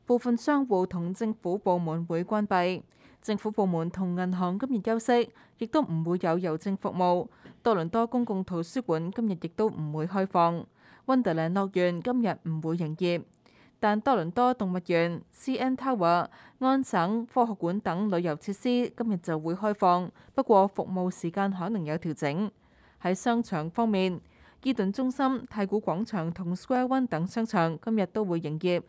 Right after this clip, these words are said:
但會較早關閉。而 Fairview、Scarborough Town Centre 以及 Yorkdale 商場今日就關閉一天。至於超級市場，部分店鋪會開門，市民前往之前可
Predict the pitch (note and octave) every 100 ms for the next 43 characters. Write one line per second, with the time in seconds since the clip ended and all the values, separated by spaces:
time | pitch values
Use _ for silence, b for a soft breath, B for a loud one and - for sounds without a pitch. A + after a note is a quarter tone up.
0 | b _ A3 A3 E3+ F3+ G#3 F#3 E3+ D#3+
1 | G3 G3 F3+ E3+ D#3+ - b b b b
2 | E3+ E3+ E3+ C4 B3+ F3 E3+ E3 - -
3 | B3 B3 B3 C4 C4 - C4 C4 F#3 E3+
4 | E3+ A3 A3 G#3+ C4 C4 D#3 D#3 - A#3+
5 | A#3 F#3 D#3 E3+ A3+ G#3 E3 D#3+ D#3 F#3+
6 | G3 D#3+ F3 G#3+ G3+ G3+ - b b b
7 | b b - A#3+ C4+ C#4 - C#4 C#4 -
8 | F3 E3+ F3+ E3 E3+ G3+ G3 G3+ G3 A3
9 | G#3+ A#3 G#3+ E3 F#3 A#3 A#3 E3+ E3+ -
10 | b b b - A3+ G3+ F3 F3+ F3 E3
11 | D#3+ G3 C4 - F3+ E3+ G3